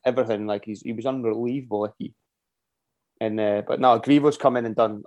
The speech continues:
unbelievably well. Like, I'm surprised he's come in and done as well with the ball, but not surprised at all with the bat, 'cause he's a proper class batsman. Like, he's very good. Have you,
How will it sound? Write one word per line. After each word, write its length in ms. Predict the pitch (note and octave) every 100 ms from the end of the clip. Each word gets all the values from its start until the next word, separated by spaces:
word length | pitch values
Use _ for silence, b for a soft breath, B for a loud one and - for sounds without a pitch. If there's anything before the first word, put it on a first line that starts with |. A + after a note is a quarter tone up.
| A#2
unbelievably 560 | A2 A2 A2 G#2+ G#2
well. 220 | G#2+ G#2+
Like, 200 | G2+ G2+
I'm 140 | B2 C3
surprised 500 | - - C#3 C3 B2+
he's 120 | B2
come 200 | - A#2+
in 100 | A#2
and 120 | A2+
done 160 | A#2 A2+
as 100 | G#2+
well 380 | A2+ A2+ G#2 _ _ _ -
with 140 | A#2+
the 60 | G#2+
ball, 400 | - A#2+ A2 G2+
but 220 | A2+ - _ _ _ _ _ _ -
not 200 | B2+ B2+
surprised 480 | A#2+ B2 A2+ G#2+ -
at 100 | -
all 180 | A#2
with 120 | A2+ G#2
the 60 |
bat, 280 | G2 G#2+ - -
'cause 100 | A2+
he's 200 | G#2+ G2+
a 60 | - -
proper 420 | A#2 A2+ A2 G2+ - _ -
class 340 | - G#2+ G#2 -
batsman. 400 | G#2 - - F#2+
Like, 140 | F2+ _ _ _ _ _ _ _ _ _ _ _ -
he's 220 | C3 A2
very 320 | A#2+ A2+ A#2
good. 180 | A#2+ A#2
Have 80 | B2
you, 140 | D3+